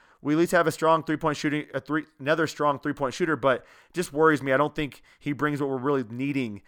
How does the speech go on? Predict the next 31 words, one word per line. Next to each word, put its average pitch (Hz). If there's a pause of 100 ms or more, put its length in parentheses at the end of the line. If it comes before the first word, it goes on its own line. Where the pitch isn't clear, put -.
(160)
for 135
Iowa 117 (240)
on 131
that 123
defensive 127
side 117
of 117
the 110
floor. 123 (380)
That's 180
my 180
talk 170
on 151
the 135
transfer 156
targets. 151
Let 156
me 160
know 156
if 143
there's 139
any 151
guys 135
you 180
think 151
Iowa 135
should 127
be 127
targeting. 135
And 127
as 156